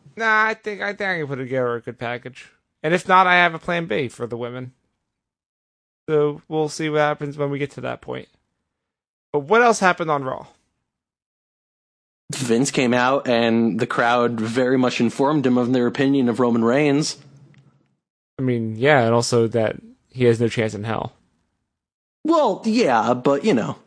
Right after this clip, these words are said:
Speaker 2: that, that just comes naturally.
Speaker 1: Mm-hmm.
Speaker 2: He didn't seem to care about their opinions on Roman Reigns, however.
Speaker 1: Well, yeah, 'cause he's Vince McMahon.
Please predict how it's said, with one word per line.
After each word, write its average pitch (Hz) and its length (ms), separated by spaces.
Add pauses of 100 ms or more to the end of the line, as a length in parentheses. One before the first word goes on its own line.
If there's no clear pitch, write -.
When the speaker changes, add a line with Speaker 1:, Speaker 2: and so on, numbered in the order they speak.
(160)
Speaker 2:
that, - 300
that 175 140
just - 180
comes 101 180
naturally. 104 520 (600)
Speaker 1:
Mm-hmm. 151 240 (2000)
Speaker 2:
He - 260
didn't 120 320
seem 120 240
to 107 60
care 117 260
about 107 240
their 113 100
opinions 107 460
on 107 120
Roman 107 260
Reigns, 104 280
however. 107 460 (500)
Speaker 1:
Well, 160 260
yeah, 202 200
'cause 131 180
he's 139 160
Vince 151 240
McMahon. 143 460